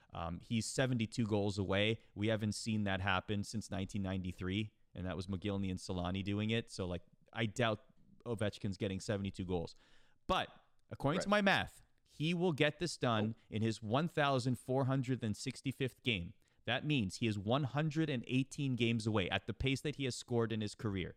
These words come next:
Speaker 1: He is one hundred and eighteen games away from breaking the record,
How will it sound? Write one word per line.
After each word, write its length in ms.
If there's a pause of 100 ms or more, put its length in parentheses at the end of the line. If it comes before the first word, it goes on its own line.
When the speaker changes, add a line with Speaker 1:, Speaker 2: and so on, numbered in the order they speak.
(320)
Speaker 1:
He 100
is 120
one 220
hundred 340
and 160
eighteen 440
games 300
away 220
from 180
breaking 380
the 80
record, 420